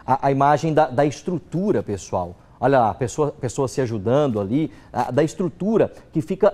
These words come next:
ali armada num ponto muito próximo à quina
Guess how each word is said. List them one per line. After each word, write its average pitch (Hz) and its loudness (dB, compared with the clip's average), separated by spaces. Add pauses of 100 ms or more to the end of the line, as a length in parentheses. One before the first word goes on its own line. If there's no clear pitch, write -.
ali 160 4
armada 151 2
num 190 0
ponto 190 0
muito 233 0
próximo 208 2
à 185 2
quina 208 -2